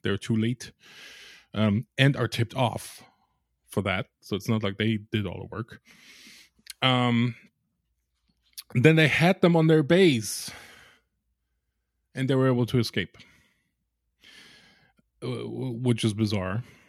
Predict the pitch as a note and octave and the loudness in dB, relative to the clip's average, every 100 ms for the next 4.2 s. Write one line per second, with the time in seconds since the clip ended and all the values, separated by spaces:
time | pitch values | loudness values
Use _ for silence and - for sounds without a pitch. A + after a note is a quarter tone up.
0 | _ _ _ _ _ _ _ _ _ - | _ _ _ _ _ _ _ _ _ -18
1 | - C#3 C3+ C#3+ D3 D3 D3 D3 C3 C3+ | 0 4 6 6 6 4 4 2 -2 -6
2 | C3 C3+ C3 C#3 C#3 C#3 - C#3 C#3 - | -6 -8 0 2 4 2 0 0 0 -2
3 | C3+ C#3+ C#3 C#3+ - G#2+ - _ - B2 | -2 0 0 -2 -4 -6 -6 _ -2 0
4 | B2 | 0